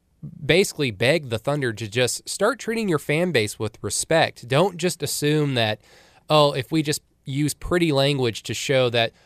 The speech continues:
we want to represent Black Mesa all the way over here in the corner, and then we want to give a shout out to Concrete, Oklahoma with this color scheme because of this historical thing. Like, just treat the fan base with, like, they're adults is all I'm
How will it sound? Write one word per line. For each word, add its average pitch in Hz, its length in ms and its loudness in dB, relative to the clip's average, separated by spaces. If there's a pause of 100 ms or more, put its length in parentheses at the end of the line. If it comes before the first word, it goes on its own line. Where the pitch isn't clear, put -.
(120)
we 202 140 0
want 190 180 4
to 147 40 0
represent 135 440 -2
Black 160 340 -2
Mesa 139 520 -2 (240)
all 147 180 4
the 156 60 2
way 156 160 4
over 143 100 2
here 151 120 2
in 135 60 0
the 127 60 -2
corner, 139 320 0
and 135 240 -2
then 151 140 2
we 147 100 0
want 147 220 2
to 131 60 0
give 135 160 2
a 127 80 -4
shout 170 400 0
out 156 160 4
to 123 100 -8
Concrete, 170 540 0
Oklahoma 127 400 -2
with 123 200 -2
this 175 240 0
color 135 300 0
scheme 117 420 -4
because 113 260 -4
of 113 100 -6
this 175 180 -2
historical 117 500 0
thing. 104 340 -4 (520)
Like, 185 180 0 (200)
just - 220 -4
treat 240 300 -4
the 160 80 0
fan 165 300 0
base 131 360 0
with, 127 340 -2 (140)
like, 143 200 -2
they're 147 160 2
adults - 720 -2 (240)
is 143 160 2
all 156 260 4
I'm 139 220 -2